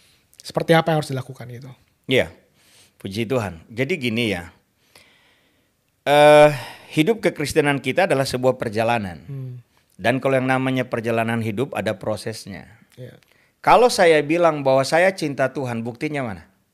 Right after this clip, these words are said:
Speaker 1: Hmm.
Speaker 2: Kalau saya bilang saya ini baca merenungkan firman Tuhan, buahnya mana?
Speaker 1: Iya.
Speaker 2: Gitu ya. Dan Tuhan Yesus ngajar gini.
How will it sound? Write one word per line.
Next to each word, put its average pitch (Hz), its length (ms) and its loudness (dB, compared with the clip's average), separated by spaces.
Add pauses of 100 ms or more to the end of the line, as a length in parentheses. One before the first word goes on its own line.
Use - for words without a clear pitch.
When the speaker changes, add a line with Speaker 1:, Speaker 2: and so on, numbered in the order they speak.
(220)
Speaker 1:
Hmm. 139 560 -8 (640)
Speaker 2:
Kalau 190 420 8
saya 185 340 8
bilang 127 440 2
saya 160 340 4
ini 185 260 -2
baca 160 540 2
merenungkan 151 640 0
firman 139 440 -4
Tuhan, 127 360 -4
buahnya 143 400 -2
mana? 120 320 -4 (460)
Speaker 1:
Iya. 123 340 -16 (260)
Speaker 2:
Gitu 110 220 -4
ya. 110 240 2 (800)
Dan 220 360 4
Tuhan 190 280 0
Yesus 170 320 -2
ngajar 156 400 2
gini. 87 520 -10